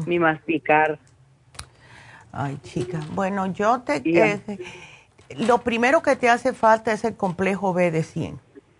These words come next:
Speaker 2: Tienes que tomártelo
Speaker 1: Sí.
Speaker 2: para el sistema nervioso.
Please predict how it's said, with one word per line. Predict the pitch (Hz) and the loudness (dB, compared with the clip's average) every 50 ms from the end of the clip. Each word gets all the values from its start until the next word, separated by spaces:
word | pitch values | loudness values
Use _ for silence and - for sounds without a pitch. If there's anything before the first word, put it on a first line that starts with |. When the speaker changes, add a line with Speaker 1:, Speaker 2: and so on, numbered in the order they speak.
| _ _ _ _ _ _ _ _ | _ _ _ _ _ _ _ _
Speaker 2:
Tienes | - 202 214 226 254 247 | -4 -2 0 0 0 0
que | 254 240 | -2 -2
tomártelo | - 240 214 214 208 202 190 240 226 226 | -2 0 2 4 2 2 2 2 2 2
Speaker 1:
Sí. | - 196 | 4 4
Speaker 2:
para | 202 185 190 | 2 2 2
el | 196 - | 0 -2
sistema | - 185 180 - - 190 180 185 185 | -4 -8 -8 -4 -4 -2 0 0 0
nervioso. | 175 170 160 156 151 160 165 165 170 170 - - - - | 0 0 -2 -2 -2 0 0 0 0 0 -4 -8 -12 -12